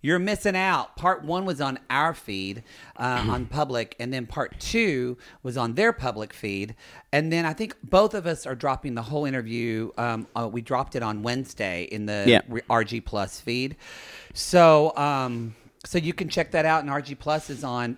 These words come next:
Speaker 1: Apple Podcasts now, or on, um, Supercast or Patreon. So,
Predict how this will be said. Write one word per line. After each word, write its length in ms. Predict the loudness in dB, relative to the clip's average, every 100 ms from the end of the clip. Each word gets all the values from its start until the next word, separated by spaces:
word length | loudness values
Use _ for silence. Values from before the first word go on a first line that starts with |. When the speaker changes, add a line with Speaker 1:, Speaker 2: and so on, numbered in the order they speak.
| -2
Speaker 1:
Apple 200 | 0 0
Podcasts 560 | 4 4 4 -2 -2 0
now, 440 | 2 2 0 -2
or 400 | -2 0 0 0
on, 520 | -2 -2 0 -2 -4 -4
um, 180 | -4 -4
Supercast 640 | -6 -6 -4 -2 -2 -2 -4
or 100 | -2
Patreon. 640 | -2 -4 -6 -8 -8 -12
So, 340 | 0 2 4